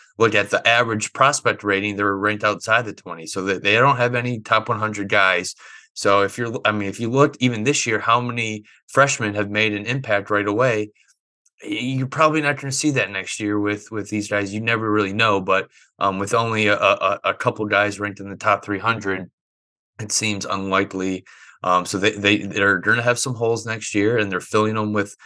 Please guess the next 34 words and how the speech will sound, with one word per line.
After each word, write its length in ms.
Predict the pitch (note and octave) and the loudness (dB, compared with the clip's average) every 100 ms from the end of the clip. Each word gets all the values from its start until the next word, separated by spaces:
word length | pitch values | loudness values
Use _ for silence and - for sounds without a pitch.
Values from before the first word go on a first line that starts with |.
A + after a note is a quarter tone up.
| - _ | -20 _
these 180 | G#2 F#2+ | -4 0
guys 260 | G#2+ A2 G#2 | 2 2 2
that 140 | G2+ | 0
have 240 | A2 A2+ | 2 0
college 400 | A#2 A2 G#2 G#2 | 4 4 4 0
experience. 720 | G2+ - C3 C#3+ A2+ G2 G2 - _ - _ | -8 -6 -2 0 0 -4 -8 -12 _ -20 _
And 260 | G2+ G2+ G2 | -2 0 2
like 240 | G#2 G#2+ - | 2 2 0
Aaron 260 | G#2+ G#2 | 0 0
said, 280 | - B2+ G2 | 2 2 4
they, 140 | G2 | 2
a 100 | G#2+ | 2
lot, 220 | G#2 G2 G#2 | 4 2 2
there, 100 | G#2 | -2
a 60 | |
lot 240 | G2+ G#2+ A#2+ | 4 4 4
of 80 | |
them 180 | A#2+ A#2 | 0 -2
are 80 | A2+ | -2
plug 300 | G#2+ A#2 A#2+ | 0 0 0
and 100 | G#2+ | -2
play 220 | A#2 C3 | 0 0
guys, 420 | A#2+ B2 D#3 A2+ | 4 2 2 -2
and, 220 | G#2+ G#2+ G2+ | -8 -14 -12
and 380 | G#2 G2+ G#2 G2 | -12 -8 -8 -4
they're 280 | G#2+ A2+ A2 G2+ | -4 -4 -6 -12
some 200 | - A2+ | -6 -6
of 60 | B2 | -6
the 60 | |
top 280 | A#2+ B2+ B2+ | -2 0 0
transfers 460 | - C3 B2+ B2+ B2 | 0 -2 -2 -8 -4
in 100 | A#2+ | -6
the 60 | |
portal. 420 | A#2 D3 C#3 E2+ | 0 0 2 -2